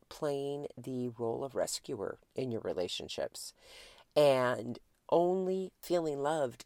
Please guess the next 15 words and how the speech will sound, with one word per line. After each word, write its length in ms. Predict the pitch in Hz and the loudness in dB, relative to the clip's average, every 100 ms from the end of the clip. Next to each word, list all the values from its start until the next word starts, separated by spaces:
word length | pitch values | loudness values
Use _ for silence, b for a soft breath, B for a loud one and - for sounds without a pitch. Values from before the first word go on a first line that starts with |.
| - | 0
if 140 | 143 | 2
someone 480 | - 131 120 113 110 156 | 2 0 2 0 0 -4
you 160 | 127 | -6
tried 320 | - 117 180 | 0 4 4
to 80 | - | 2
help 320 | 120 113 - - B B - | 0 0 -2 -14 B B -4
shows 480 | - 185 185 170 127 | 4 8 8 8 0
you 120 | 120 | -4
tons 460 | - - 147 156 135 | -6 0 2 2 0
of 100 | 127 | -2
appreciation 800 | - 123 - 101 156 - 120 104 | -2 -4 0 2 2 2 0 -2
or 80 | |
takes 300 | 120 - - | -4 -6 -8
your 80 | - - | -12 -6
advice? 520 | - - - - | -6 -6 -8 -10